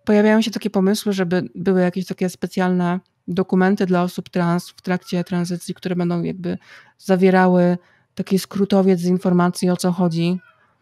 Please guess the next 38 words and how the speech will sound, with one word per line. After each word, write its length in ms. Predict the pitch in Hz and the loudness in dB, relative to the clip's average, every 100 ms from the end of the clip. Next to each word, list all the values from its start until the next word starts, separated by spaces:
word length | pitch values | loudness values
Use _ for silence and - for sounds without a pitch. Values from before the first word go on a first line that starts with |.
| _ - | _ -2
Były 280 | 190 185 | 2 2
takie 280 | 180 185 190 | 2 -2 -4
pomysły 440 | - 185 185 180 180 | -2 0 0 -2 -4
swego 280 | 190 180 | -4 -4
czasu, 580 | 180 180 - 175 175 - - - | -2 -4 -2 -4 -4 -6 -12 -6
nawet 280 | 190 220 214 | -2 0 0
chyba 200 | 208 190 | 0 -2
w 80 | - | -2
Polsce, 540 | 180 175 - 175 180 - - _ _ | -2 -2 -4 -6 -6 -8 -18 _ _
które 180 | - 196 | -2 0
zawsze 220 | 196 196 | 0 -2
są 160 | 190 185 | -2 -2
wyśmiewane, 560 | 180 180 175 180 196 | -2 -2 0 2 2
zawsze 220 | 185 175 - | 0 -4 -4
są 140 | 175 | -4
krytykowane 600 | - - - 175 170 170 | -4 -8 -6 -2 -2 -2
i 60 | 170 | -4
tak 140 | 175 | -8
dalej. 300 | 170 165 180 - - - _ | -6 -4 -6 -12 -20 -20 _
No 60 | 202 | -2
ale 120 | 214 | -2
potem 300 | 214 - 220 | -2 -2 0
właśnie 240 | 220 - | 0 2
mamy 140 | 233 233 | 4 4
takie 220 | 220 226 | 0 -4
sytuacje 460 | - - 220 - 226 | -6 -2 -2 0 -4
jak 120 | - | 0
teraz, 420 | 240 180 165 - | 0 0 0 -6
że 280 | - 180 180 | -6 -4 -2
osoba 300 | 185 185 196 | -4 -4 -2
trans 320 | 196 180 180 | -2 -4 -4
jest, 220 | 180 - _ | -8 -10 _
jest 320 | 180 185 - | -6 -6 -10
zatrzymana 720 | 180 - - 185 170 170 190 | -12 -6 -2 0 0 -2 -2
i 160 | 214 190 | -2 -2
jest 160 | 196 | 0
molestowana, 720 | 202 208 214 233 196 170 180 254 _ _ _ - - | 2 2 2 2 2 0 -2 -6 _ _ _ -20 -8
bo 380 | 196 202 - | -2 -2 -2